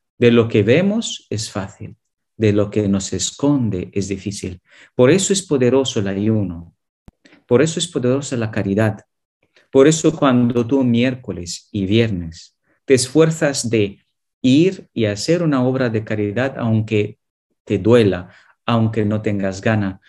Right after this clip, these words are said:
aunque sabes que, que el dinero lo podías usar para ti,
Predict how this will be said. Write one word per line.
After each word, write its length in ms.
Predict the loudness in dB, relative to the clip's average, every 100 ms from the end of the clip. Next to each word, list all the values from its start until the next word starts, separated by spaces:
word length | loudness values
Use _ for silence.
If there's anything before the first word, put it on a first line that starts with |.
| -20 _
aunque 420 | 2 2 2 0
sabes 680 | -2 -2 -4 -2 -2 -4 -6
que, 240 | -4 -4
que 100 | 0
el 100 | 0
dinero 380 | 2 4 2 2
lo 140 | 0 0
podías 400 | -2 -2 -4 -8
usar 360 | -4 -4 -2
para 300 | -4 -4 -2
ti, 280 | -2 -2